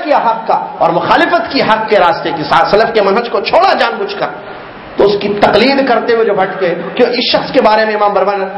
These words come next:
فہو شیطان مضل، کیا ہے یہ؟ شیطان ہے یہ، اس کو معلوم ہے راستہ، اور مضل، گمراہ کر رہا ہے لوگوں کو۔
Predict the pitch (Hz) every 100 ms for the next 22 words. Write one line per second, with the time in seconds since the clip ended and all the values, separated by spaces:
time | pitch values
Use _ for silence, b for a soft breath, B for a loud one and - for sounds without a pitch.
0 | 190 165 160 156 147 151 147 143 - 202
1 | 185 175 156 139 127 123 - 131 208 370
2 | - - - - - - - - - -
3 | 180 214 269 392 - - - - - -
4 | - 196 285 339 359 294 - - - -
5 | - - 202 277 302 294 240 - - -
6 | - - - - - - - 226 196 233
7 | 359 440 480 - 220 240 359 403 480 359
8 | 294 233 208 208 - 135